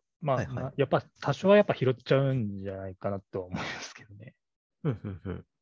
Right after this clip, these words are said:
Speaker 2: なるほど、なるほど。はい、はい、はい。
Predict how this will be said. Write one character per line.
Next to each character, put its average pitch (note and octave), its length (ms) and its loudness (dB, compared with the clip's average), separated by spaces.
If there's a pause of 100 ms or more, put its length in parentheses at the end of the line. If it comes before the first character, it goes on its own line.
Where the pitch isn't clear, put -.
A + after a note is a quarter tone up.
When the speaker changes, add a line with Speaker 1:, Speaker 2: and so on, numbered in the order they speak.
(160)
Speaker 2:
な F2 120 -4
る F2+ 60 -6
ほ F#2 80 -6
ど、 E2+ 80 -4
な - 60 -8
る F#2 60 -10
ほ E2+ 140 -10
ど。 E2 220 -14 (2500)
は - 80 -16
い、 - 60 -20 (120)
は G2 80 -12
い、 G2+ 120 -16
は - 140 -18
い。 - 80 -18